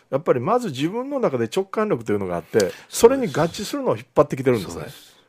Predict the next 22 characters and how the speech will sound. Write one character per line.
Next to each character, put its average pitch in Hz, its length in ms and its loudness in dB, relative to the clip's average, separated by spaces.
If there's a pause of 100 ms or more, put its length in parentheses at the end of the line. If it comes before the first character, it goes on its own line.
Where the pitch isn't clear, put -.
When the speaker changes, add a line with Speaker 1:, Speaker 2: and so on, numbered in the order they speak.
(120)
Speaker 1:
で、 143 680 2
あ 120 100 2
の、 117 240 0 (240)
そ - 120 0
れ 190 60 6
と 180 100 2
全 143 280 2
く 175 40 -6
違 208 140 -2
う 202 100 0
の 127 80 -2
を 98 40 -6
引 107 80 -6
っ 107 80 -8
張 113 80 0
っ 101 40 -4
て 101 80 -4
き 85 80 -6
た 85 100 -2
り、 95 160 -4
Speaker 2:
は - 60 -8
い。 - 20 -20